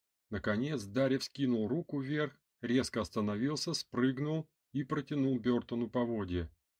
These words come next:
«Стой здесь!» Лошади потоптались на месте и принялись выщипывать из жухлой осенней травы редкие зелёные стебли. Справа шумела река, судя по звуку, натыкалась на пороги, на этот звук и пошёл Дарий.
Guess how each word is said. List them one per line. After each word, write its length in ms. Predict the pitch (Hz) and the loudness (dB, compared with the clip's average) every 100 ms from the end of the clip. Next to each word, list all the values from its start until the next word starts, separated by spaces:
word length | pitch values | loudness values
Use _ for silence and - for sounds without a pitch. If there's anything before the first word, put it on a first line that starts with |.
| _ _ | _ _
«Стой 280 | - 175 101 | 0 2 2
здесь!» 400 | 82 92 82 - _ _ _ _ _ _ _ _ - | 2 -2 -2 -10 _ _ _ _ _ _ _ _ 2
Лошади 440 | 117 113 - 107 | 6 6 4 0
потоптались 720 | 107 113 113 107 139 151 135 - | -2 0 0 0 -2 -2 -2 -2
на 120 | 117 | 0
месте 400 | 120 120 - 117 | 2 0 2 -2
и 180 | - 127 | 0 0
принялись 540 | 131 151 151 147 - | 2 0 0 -2 0
выщипывать 680 | 131 127 - 131 143 135 - | 0 0 -2 -2 0 0 2
из 120 | 123 | 2
жухлой 400 | 110 135 - 123 | 2 0 2 0
осенней 400 | - 131 123 123 | 0 2 4 2
травы 420 | 113 117 127 151 | 2 0 0 0
редкие 400 | 131 131 - 127 | 2 2 2 0
зелёные 480 | 110 123 123 120 120 | 4 4 4 2 -2
стебли. 560 | - 120 107 90 85 - _ _ _ _ _ _ | -2 0 0 0 -2 -4 _ _ _ _ _ _
Справа 540 | - - 117 160 147 | -14 -2 0 2 0
шумела 480 | 135 139 123 139 135 | -2 2 2 2 0
река, 520 | 139 135 127 101 80 - _ | -2 -4 -4 -4 -4 -6 _
судя 320 | - 127 113 110 | -4 -2 0 2
по 160 | 117 | 2
звуку, 460 | 104 110 175 175 104 | 2 0 -4 -4 -2
натыкалась 640 | 98 90 - 127 117 - | 0 0 2 4 4 2
на 100 | 107 | 0
пороги, 600 | - 117 160 170 143 135 _ _ | 2 2 2 2 0 -2 _ _
на 140 | - 165 | -2 0
этот 260 | 196 175 | 0 -2
звук 340 | 123 131 185 170 | -4 -4 -4 -4
и 40 | |
пошёл 480 | 160 151 - 117 98 | -4 -4 -2 0 0
Дарий. 380 | 95 92 82 | 0 0 -2